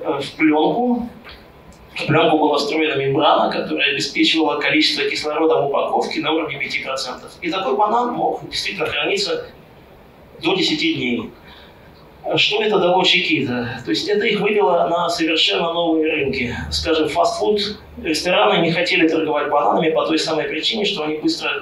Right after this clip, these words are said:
приходят в негодность. Как только появилась возможность хранить бананы десять дней, такие компании, как Starbucks, Макдональдс и некоторые другие,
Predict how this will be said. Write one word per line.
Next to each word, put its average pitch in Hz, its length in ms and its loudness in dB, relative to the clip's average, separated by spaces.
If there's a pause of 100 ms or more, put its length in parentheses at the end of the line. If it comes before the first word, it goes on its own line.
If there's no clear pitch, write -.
(100)
приходят 143 340 -4
в 139 40 -4
негодность. 135 520 -4 (480)
Как 170 200 2
только 233 240 2
появилась 180 480 2
возможность 151 560 0
хранить 160 280 -2
бананы 156 400 0
десять 160 320 0
дней, 247 380 0 (680)
такие 156 340 0
компании, 151 480 0
как 135 200 0
Starbucks, 175 640 0
Макдональдс 143 640 2
и 143 80 -2
некоторые 151 420 0
другие, 208 720 0